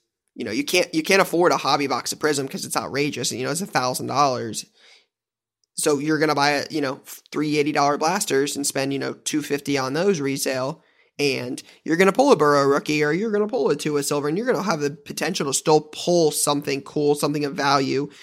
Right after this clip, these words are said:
some cards you can grade. You can still do everything you can in a hobby box without the, you know, fifteen, twenty thousand dollar hit potential, like a Justin Herbert gold vinyl. Um, like, you're not gonna pull that in retail, but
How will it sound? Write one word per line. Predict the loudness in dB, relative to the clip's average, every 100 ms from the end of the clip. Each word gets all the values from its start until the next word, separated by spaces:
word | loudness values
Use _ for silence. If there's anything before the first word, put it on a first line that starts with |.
| -16 -4
some | -2
cards | 4 6 6 4
you | 0
can | 2
grade. | 4 2 2
You | -2
can | 0
still | 2 2
do | 2 0
everything | 0 0 0 -2
you | -2
can | -2 0
in |
a | -2
hobby | 4 4 4
box | 0 -4 -4 -8 -10 -18 -4
without | 2 4 6
the, | 6 4 -4 -4
you | 0
know, | 2
fifteen, | 2 0 0 -2
twenty | -2 -2 -2
thousand | 0 -2 -2 -2
dollar | -2 0
hit | 2 2
potential, | 2 -4 -4 -4 -6 -8 -12 -20 -8
like | -4
a | 0
Justin | 0 0 -4 -4
Herbert | -2 -2 -2 -2
gold | -2 -2
vinyl. | -4 -4 -4 -6 -10 _ _ _ -20
Um, | -14 -10 -8
like, | -8 0
you're | 2
not | 2
gonna | 0
pull | -2 -2
that | 0 -2
in | -4
retail, | -6 -4 -4 -6 -8 -2
but | -2